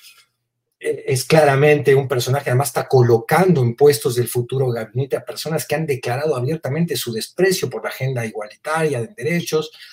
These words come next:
es claramente un antiderechos, ¿no? Después tenemos la dimensión psicológica, ¿qué tan loco está o qué tan ha sido un buen actor nada más? Porque un loco impulsivo,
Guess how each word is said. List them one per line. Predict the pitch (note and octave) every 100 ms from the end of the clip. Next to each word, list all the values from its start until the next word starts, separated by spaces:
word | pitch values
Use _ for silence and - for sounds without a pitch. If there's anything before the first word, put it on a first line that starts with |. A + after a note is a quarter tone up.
| - -
es | F#3 F3+
claramente | - D#3 D3+ D3 C#3+
un | B2+
antiderechos, | A#2+ D#3+ A2+ A#2+ - -
¿no? | - A3 - - -
Después | D#3 - A3+
tenemos | A3+ A#3+ B3+ B3 - _ _ D3
la | D3
dimensión | D3 D3+ C#3+ F#3+ F#3+
psicológica, | F3 F#3 A3+ C#4+ - B2+ - A2 -
¿qué | A3 A#3
tan | A3+ A3 F#3+
loco | G#3 A#3 F#3 D3+
está | - B3 C4 - _ _
o | - B2+
qué | F3
tan | F3 G3+ G#3 - _ _ -
ha | D3+
sido | - G3 F3
un | D3+
buen | D#3+ F3+
actor | E3+ - F3+ E3+
nada | D#3+ D#3+
más? | G3 A3+ - - _ _ _ _
Porque | B2+ A#2+ C#3
un | D3+ D3 E3
loco | C4+ C4+ - G3+ F#3+
impulsivo, | B2+ B2 B2+ B2+ A#3 G3+ F3+ A#3